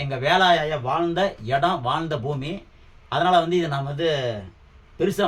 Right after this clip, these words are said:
மதிக்கிறேன். அதுக்காக நாளைக்கு வந்து வேலையெல்லாம் விட்டுட்டுங்க, எங்க அண்ணன், பங்காளி அண்ணா, அண்ணாமார் கூட சேர்ந்து எங்க சொந்த ஊருக்கு போறோங்க. இது எங்க இருக்குன்னு பாத்தீங்கன்னா, நாமக்கல் மாவட்டம் திருச்செங்கோட்டுல இருந்துங்க, பரமத்தி வேலூர் போற வழியிலைங்க. திருச்செங்கோட்டுல இருந்து ஒரு பத்து கிலோமீட்டர்ல சித்தாலந்தூர்னு ஒரு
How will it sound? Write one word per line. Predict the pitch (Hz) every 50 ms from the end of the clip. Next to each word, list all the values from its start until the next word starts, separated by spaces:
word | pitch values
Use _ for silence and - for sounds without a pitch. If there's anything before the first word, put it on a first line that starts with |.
| 139
மதிக்கிறேன். | 139 147 175 147 156 147 139 - 143
அதுக்காக | 156 165 175 180 175 160
நாளைக்கு | 151 151 151 127 143 147
வந்து | 156 180 190 165 135
வேலையெல்லாம் | 147 156 160 156 156 165 156 139
விட்டுட்டுங்க, | 135 - 156 131 131 123 143 180 202 - - - - - - - - 131
எங்க | 135 135
அண்ணன், | 127 139 160 165 170 175 170 -
பங்காளி | 131 139 147 156 151 147 143
அண்ணா, | 139 143 143 135 127
அண்ணாமார் | 143 160 165 160 151 147 143 131
கூட | 147 156 147 - 151
சேர்ந்து | 156 147 123 120 143 175 190 - - - - 123
எங்க | 131 131 127
சொந்த | 117 135 139 160 170
ஊருக்கு | 170 147 127 135
போறோங்க. | 139 135 131 127
இது | 123 135
எங்க | 156 190
இருக்குன்னு | 196 175 170 160
பாத்தீங்கன்னா, | 147 135 123 120 131 160 175 170 - - - - - - - 117
நாமக்கல் | 160 202 220 220 - 202 185 180 160 151
மாவட்டம் | 156 151 139 131 107 156 175 208 214 - - - _ - - - -
திருச்செங்கோட்டுல | 185 208 214 - 240 220 208 208 185 185 180
இருந்துங்க, | 185 196 190 170 143 120 - -
பரமத்தி | 143 160 202 214 202 165 - 185 170
வேலூர் | 180 175 170 156 113 - 156
போற | 175 185 180 156
வழியிலைங்க. | 156 165 202 196 165 135 123 120 139 180 214 - - - - - - - - - - - - - - -
திருச்செங்கோட்டுல | - 220 208 233 226 220 196 185
இருந்து | 226 220 214 180
ஒரு | - - 170
பத்து | 180 - - 202
கிலோமீட்டர்ல | 180 196 208 214 190 160 208 226 220 -
சித்தாலந்தூர்னு | 175 - - 226 220 208 190 180 202 208 196 170
ஒரு | 156